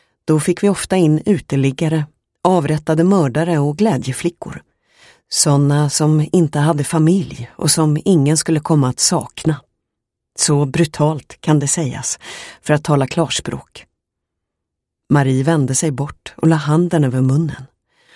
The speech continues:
Hon stod inte så särskilt länge och vände sig åter mot Gabriel och Binna.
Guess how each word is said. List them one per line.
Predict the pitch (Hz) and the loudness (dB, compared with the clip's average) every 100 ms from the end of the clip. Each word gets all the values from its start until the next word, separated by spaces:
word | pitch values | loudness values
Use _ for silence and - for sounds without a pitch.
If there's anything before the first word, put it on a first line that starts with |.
| _ _ _ - | _ _ _ 0
Hon | 151 156 151 | 4 4 2
stod | - 160 180 202 | 0 0 0 0
inte | 170 147 | 0 0
så | - 139 | -2 -2
särskilt | - 151 - 147 - | -2 -2 -2 -4 0
länge | 202 135 131 180 131 _ - | 0 2 0 -2 -8 _ -2
och | 170 | 0
vände | 196 160 147 | 2 0 0
sig | - 180 | -2 -4
åter | 151 165 - 170 | -2 -4 -4 -2
mot | 165 156 | 0 0
Gabriel | 214 160 127 139 143 | -2 0 0 -2 -2
och | 147 | -2
Binna. | 175 127 127 | -2 -4 -8